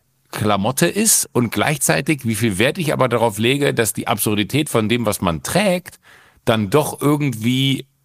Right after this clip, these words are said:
ein Statement ist im Sinne von, ah, da hat er sich aber Gedanken drum gemacht.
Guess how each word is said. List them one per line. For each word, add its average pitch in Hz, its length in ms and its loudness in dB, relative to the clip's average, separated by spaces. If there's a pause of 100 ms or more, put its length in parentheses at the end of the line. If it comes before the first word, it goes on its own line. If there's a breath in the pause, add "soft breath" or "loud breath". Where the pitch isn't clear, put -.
(140)
ein 123 80 0
Statement 127 640 0
ist 123 320 0
im 107 120 -2
Sinne 117 200 0
von, 110 200 -2
ah, 113 260 0
da 73 100 -2
hat 101 80 -2
er 127 60 -2
sich 127 180 -4
aber 127 160 0
Gedanken 120 380 -2
drum 76 200 -6
gemacht. - 360 -10